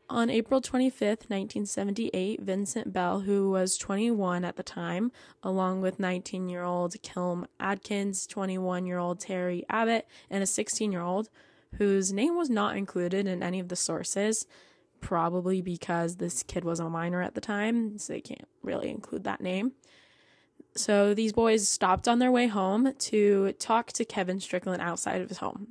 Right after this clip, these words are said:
Not really sure why. Maybe that was just a regular thing that happened. They just were friends and wanted to stop by to chat,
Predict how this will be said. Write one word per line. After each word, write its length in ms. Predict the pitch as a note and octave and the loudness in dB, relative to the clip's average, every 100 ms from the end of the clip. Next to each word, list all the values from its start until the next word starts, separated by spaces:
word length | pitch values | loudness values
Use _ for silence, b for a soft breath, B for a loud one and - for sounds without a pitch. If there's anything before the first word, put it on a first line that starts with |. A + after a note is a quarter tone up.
| - | -6
Not 360 | G3+ G3 F#3+ | -2 2 2
really 180 | F#3+ F#3 | 2 0
sure 200 | F#3 F3+ | 0 0
why. 280 | F3 F3 E3+ | 4 4 2
Maybe 400 | F3 - - - | 0 -4 -4 -4
that 180 | - - | -4 -2
was 100 | G3+ | -4
just 200 | G#3+ A3+ | -4 0
a 40 | |
regular 360 | G#3+ G#3 G#3+ A3 | 0 2 0 -2
thing 180 | A#3 | -2
that 120 | A3+ G#3+ | -4 -2
happened. 300 | G#3+ A3+ G#3+ | -2 0 -2
They 60 | |
just 240 | F3 F3+ - B B B B B - | -4 -6 -12 B B B B B -2
were 100 | B3+ | 0
friends 380 | A#3+ G3 G3 | 2 2 2
and 80 | G3 | 0
wanted 180 | F#3 F#3 | -2 -2
to 80 | F3+ | -2
stop 260 | - E3+ | -2 -4
by 180 | - E2+ | 0 -2
to 140 | - - _ _ - | -2 -8 _ _ -10
chat, 380 | - D3 A#2 | -4 -2 -2